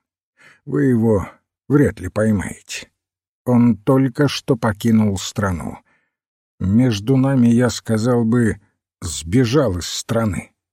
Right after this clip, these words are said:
«В самом деле», — поддакнул отец Браун,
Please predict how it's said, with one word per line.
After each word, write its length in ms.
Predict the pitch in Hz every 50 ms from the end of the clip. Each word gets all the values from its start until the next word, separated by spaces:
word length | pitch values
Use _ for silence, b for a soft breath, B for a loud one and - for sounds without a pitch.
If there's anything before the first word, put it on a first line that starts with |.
| _ _ _ _ _ _ _ _ _ _ _ _ _ _
«В 100 | - -
самом 920 | - - - - - - 107 107 113 107 104 110 117 120 123 123 113 113
деле», — 600 | 110 - 196 196 160 113 80 - - - - - _ _ _ _ _ _ -
поддакнул 840 | - 101 104 95 90 _ 104 101 131 131 - - - 95 92 95 98
отец 400 | 107 98 101 127 107 - - - -
Браун, 520 | - 87 - - 110 127 139 160 151 143